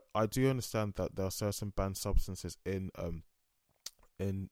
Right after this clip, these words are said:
medication that's been prescribed by doctors, um, that the athlete will need, say, for recovery purposes or for injuries or for certain illnesses, and there's no other source of medication that they can take,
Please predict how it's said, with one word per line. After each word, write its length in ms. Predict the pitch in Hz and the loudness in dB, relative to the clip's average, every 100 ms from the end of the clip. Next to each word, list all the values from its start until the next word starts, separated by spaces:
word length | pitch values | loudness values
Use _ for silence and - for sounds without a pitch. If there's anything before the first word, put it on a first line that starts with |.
| _ - | _ -8
medication 600 | 95 87 - 104 101 92 | -4 -4 0 -2 -2 -4
that's 180 | 85 - | -6 -4
been 260 | - 87 - | -4 -4 8
prescribed 540 | - - 104 92 - | 8 8 0 0 0
by 140 | 87 87 | -2 0
doctors, 520 | 98 92 - 78 71 - - - - - - | -2 -4 -6 -10 -10 -16 -20 -20 -20 -20 -14
um, 460 | - 90 87 85 - - - 95 | -6 -4 -4 -4 -10 -14 -12 -6
that 60 | |
the 140 | 92 - | -6 -4
athlete 380 | 98 - 95 90 | -2 0 -2 -2
will 140 | 90 | -4
need, 280 | 92 90 85 | -2 -4 -4
say, 240 | - 92 | -4 -2
for 280 | - - 87 | -2 -2 -4
recovery 420 | 85 - 98 95 | -4 -2 -2 0
purposes 440 | - 98 90 - - | 12 12 12 12 12
or 140 | 95 | -2
for 160 | 90 - | -4 -6
injuries 500 | - 104 101 95 95 | -4 -4 -2 -4 -4
or 120 | - 92 | -4 -8
for 180 | - | -8
certain 420 | 90 - 101 - - | -6 -4 -4 -6 -6
illnesses, 520 | 104 104 95 - 87 85 | 0 0 0 -4 -4 -4
and 120 | 85 | -4
there's 200 | 92 98 | -4 -2
no 160 | 101 - | -4 -2
other 180 | 92 - | -4 -4
source 280 | - 95 - | -4 -6 -6
of 60 | |
medication 560 | 76 76 - 95 90 82 | -10 -10 -4 -4 -2 -8
that 100 | 67 | -8
they 80 | 78 | -8
can 200 | - 76 | -10 -8
take, 360 | - 98 80 | -4 -2 -4